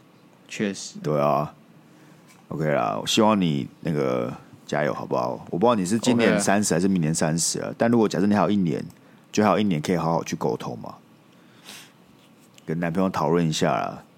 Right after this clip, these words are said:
Speaker 2: 我觉得
Speaker 1: 不是，
Speaker 2: 每
Speaker 1: 他，他应该是，应该是今年就要三十了，你自己想嘛，今年才，今年才一月六号欸。
Speaker 2: 他可能十二月才刚，刚满二十九啊。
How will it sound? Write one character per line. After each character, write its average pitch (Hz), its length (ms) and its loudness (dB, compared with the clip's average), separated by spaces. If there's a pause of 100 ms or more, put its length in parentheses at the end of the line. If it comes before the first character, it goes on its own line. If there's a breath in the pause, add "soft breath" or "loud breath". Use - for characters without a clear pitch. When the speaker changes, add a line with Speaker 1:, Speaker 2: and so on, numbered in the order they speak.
(120)
Speaker 2:
我 82 160 0
觉 113 140 4
得 139 120 6 (200)
Speaker 1:
不 123 80 -4
是， 117 500 0
Speaker 2:
每 107 160 6
Speaker 1:
他， 160 200 0 (180)
他 165 160 0
应 170 100 0
该 160 220 2
是， 156 180 -2
应 170 80 -2
该 175 120 2
是 175 80 0
今 156 120 0
年 135 80 0
就 131 60 0
要 131 80 2
三 120 260 -2
十 104 200 -4
了， 95 60 -4
你 107 60 -4
自 117 60 -2
己 117 60 -2
想 101 220 -6
嘛， 107 180 -2
今 123 160 -4
年 - 20 -10
才， 120 240 -6
今 139 120 -4
年 123 120 -2
才 104 60 -2
一 104 140 -4
月 113 120 0
六 110 220 0
号 107 240 0
欸。 - 140 -6 (1600)
Speaker 2:
他 131 120 2
可 127 160 2
能 87 140 0 (320)
十 - 220 0
二 104 80 6
月 127 100 6
才 110 120 2
刚， 92 280 2 (160)
刚 120 160 4
满 101 140 2
二 101 140 6
十 90 120 0
九 82 220 0
啊。 - 240 -6